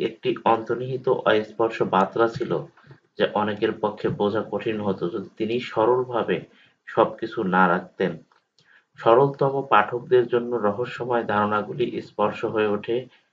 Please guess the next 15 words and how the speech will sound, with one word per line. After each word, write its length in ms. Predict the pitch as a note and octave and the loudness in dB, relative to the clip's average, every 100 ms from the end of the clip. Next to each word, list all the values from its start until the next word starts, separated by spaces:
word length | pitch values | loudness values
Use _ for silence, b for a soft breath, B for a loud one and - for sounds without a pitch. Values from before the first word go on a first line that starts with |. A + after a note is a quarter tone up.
| b | b
এবং 280 | G#2 A2+ A#2 - | 0 0 -2 4
ফলস্বরূপ 600 | A#2+ A#2+ A#2+ A#2+ F2 - _ | 6 6 4 -2 -2 -6 _
তিনি 180 | G#2 G#2 | -6 -6
সমগ্র 540 | - A2 G#2 G#2+ G#2 - | -4 -4 -2 0 0 2
আনাতোলিয়ান 720 | F2 F#2+ F#2+ G#2 G#2+ A2 A#2 A#2+ | 4 4 2 0 2 0 -2 -4
অঞ্চল 420 | F2+ G2+ A2+ G#2 | -6 -4 -4 -4
জুড়ে 320 | A#2 A2+ F#2+ - b b b _ | 0 2 2 0 b b b _
একজন 320 | F#2+ F#2+ A2 G2 | -6 0 -2 2
অত্যন্ত 500 | A2 A2 - A#2+ - | 0 0 -2 -2 -2
প্রিয় 320 | A2+ - A2 G2+ | -4 0 0 2
কবি 260 | G2 G2 | 2 2
ছিলেন। 380 | F#2+ G#2 F2+ D2+ - _ _ _ _ _ _ B B B B _ | -2 -2 -2 -4 -10 _ _ _ _ _ _ B B B B _
তার 260 | A#2+ A#2+ A#2 | 4 6 4
জনপ্রিয়তা 720 | A2 A#2 A#2 A#2+ A#2 A#2 A2+ | 2 2 4 4 4 4 4
অবিচ্ছিন্ন। 840 | G#2+ A2 A2 A#2 A#2+ A#2+ C3 | 2 -2 -4 -6 -2 -2 -2